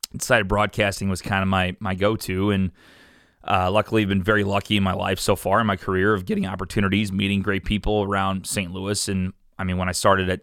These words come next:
C mo, getting an opportunity to call play-by-play, it's fucking, what, thirty-five bucks a game? I'll take it. You know, I was, I was eighteen years old, nineteen years old, calling games. I was,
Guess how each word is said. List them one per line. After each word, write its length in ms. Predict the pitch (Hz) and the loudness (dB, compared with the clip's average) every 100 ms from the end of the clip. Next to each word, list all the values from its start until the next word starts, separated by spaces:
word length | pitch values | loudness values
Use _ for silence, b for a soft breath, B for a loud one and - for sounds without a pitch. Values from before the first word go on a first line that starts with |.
| _ | _
C 240 | - 113 98 | -4 0 2
mo, 200 | 92 95 | 2 0
getting 280 | 95 98 | -2 -4
an 60 | 98 | -4
opportunity 460 | 95 92 - 98 95 | -4 -6 -2 0 -2
to 80 | |
call 200 | - 98 | 0 -2
play-by-play, 800 | 87 104 95 90 - 104 98 98 b b b b _ | 0 0 0 -2 -2 -2 0 -2 b b b b _
it's 100 | - | -12
fucking, 500 | 87 87 90 87 87 | -10 -8 -6 -6 -4
what, 260 | 90 87 - | -6 -6 0
thirty-five 540 | 104 110 98 104 90 | 2 2 2 2 2
bucks 240 | 95 98 98 | 0 -2 -4
a 60 | |
game? 340 | 92 92 98 101 | -2 0 0 -2
I'll 80 | |
take 340 | 101 - 101 98 | -6 -2 -2 -2
it. 140 | 113 - | -4 -6
You 160 | - 98 | -6 -4
know, 140 | 98 | -4
I 20 | |
was, 200 | 95 - | -6 -8
I 100 | 90 | -6
was 260 | 92 87 87 | -4 -6 -6
eighteen 360 | 104 104 - 107 | -6 -4 -2 0
years 220 | 98 90 | 0 0
old, 180 | 95 101 | 0 0
nineteen 380 | 98 98 - 95 | 0 -2 -2 -2
years 160 | 87 | 0
old, 240 | 92 101 101 | 0 0 -2
calling 320 | - 95 92 | -2 -2 -2
games. 380 | 90 101 196 101 | -4 0 0 0
I 80 | 98 | -2
was, 180 | 95 | -2